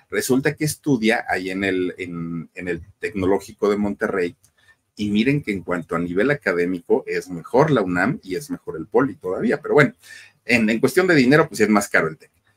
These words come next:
Resulta que entra a estudiar mercadotecnia ahí,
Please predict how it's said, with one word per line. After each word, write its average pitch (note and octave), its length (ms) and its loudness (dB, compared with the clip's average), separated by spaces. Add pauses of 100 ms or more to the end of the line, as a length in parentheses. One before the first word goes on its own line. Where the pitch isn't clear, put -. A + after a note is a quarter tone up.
(200)
Resulta E3+ 440 2
que - 240 -6
entra C#3 440 4
a G2+ 120 0
estudiar F#2+ 340 -6
mercadotecnia F#2+ 920 -4
ahí, D3+ 340 0